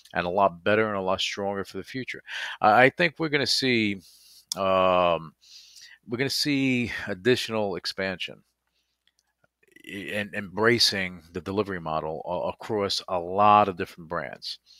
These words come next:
I-, look, it's, it's, Domino's has shown is profitable. We see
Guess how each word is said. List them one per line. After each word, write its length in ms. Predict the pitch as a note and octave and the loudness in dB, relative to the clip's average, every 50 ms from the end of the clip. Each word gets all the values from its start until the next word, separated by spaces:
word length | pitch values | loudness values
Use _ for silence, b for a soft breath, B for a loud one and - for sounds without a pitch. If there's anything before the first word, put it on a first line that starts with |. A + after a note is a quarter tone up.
| B B B B B B B B B | B B B B B B B B B
I-, 200 | - D#2 C#2+ - | -10 -10 -8 -2
look, 260 | C3 A#2+ G#2 G2 - | 0 0 0 0 -2
it's, 220 | A2+ G#2+ - - A2 | -4 -2 -2 -4 -4
it's, 380 | A#2+ B2 - - - - - | -4 -4 -4 -4 -6 -6 -6
Domino's 540 | _ A#2 B2 C3+ C3+ D3+ D3 C3+ A#2+ G#2 G2+ | _ -2 0 0 0 0 -2 -4 -4 -2 -2
has 120 | G#2+ F#2 | -2 -2
shown 340 | - - - A2+ G#2 G2 F2+ | 0 0 0 -2 -2 -4 -6
is 100 | E2+ - | -8 -12
profitable. 580 | _ _ - G2 F2+ D#2 - D#2 - - - _ _ B B B B B B B - | _ _ -4 -2 -2 -2 -4 -10 -18 -18 -18 _ _ B B B B B B B -10
We 120 | G#2 G2+ | -4 -2
see 500 | - - - C#3+ C#3+ C#3 C3+ C3 C3 | 0 0 0 0 0 2 2 0 0